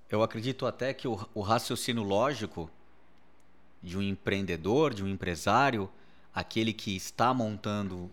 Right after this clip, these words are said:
um comércio, uma empresa de serviços, um escritório, é: quanto mais eu vender, mais lucro eu vou ter. Esse raciocínio, ele não é um raciocínio errado.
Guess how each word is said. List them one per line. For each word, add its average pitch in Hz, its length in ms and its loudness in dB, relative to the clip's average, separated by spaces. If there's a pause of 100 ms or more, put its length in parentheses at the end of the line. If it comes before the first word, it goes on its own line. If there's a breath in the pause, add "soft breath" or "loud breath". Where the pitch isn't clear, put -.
um 87 200 -8
comércio, 98 720 2
uma 95 120 -4
empresa 98 300 -4
de 87 80 -8
serviços, 113 880 0
um 90 80 -6
escritório, 120 640 0
é: 92 240 4 (500 soft breath)
quanto 92 380 -8
mais 117 600 -2
eu 110 160 -2
vender, 92 1000 -2 (1300)
mais 113 480 0
lucro 117 580 -2 (920)
eu 107 160 4
vou 127 180 2
ter. 87 380 2 (1600)
Esse 156 300 2
raciocínio, 139 500 0
ele 139 140 2
não 127 100 4
é 127 60 6
um 151 100 4
raciocínio 147 640 0
errado. 113 500 4